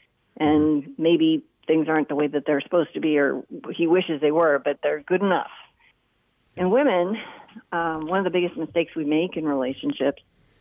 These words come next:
Speaker 1: is expecting our husbands to act like girls,
Speaker 2: Hmm.
Speaker 1: to act like women.
Speaker 2: Mm-hmm.
Speaker 1: And the problem with that is that men are great at being men and they're terrible at being female.
Speaker 2: <laughs> Amen. Can I quote you on that?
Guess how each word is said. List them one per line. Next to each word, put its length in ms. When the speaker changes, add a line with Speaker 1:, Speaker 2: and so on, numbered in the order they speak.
Speaker 1:
is 300
expecting 480
our 80
husbands 680
to 80
act 180
like 160
girls, 360
Speaker 2:
Hmm. 140
Speaker 1:
to 60
act 160
like 140
women. 400
Speaker 2:
Mm-hmm. 140
Speaker 1:
And 460
the 80
problem 440
with 180
that 360
is 140
that 240
men 440
are 100
great 420
at 100
being 280
men 420
and 140
they're 140
terrible 400
at 60
being 240
female. 920
Speaker 2:
<laughs> 120
Amen. 400
Can 160
I 120
quote 240
you 100
on 120
that? 280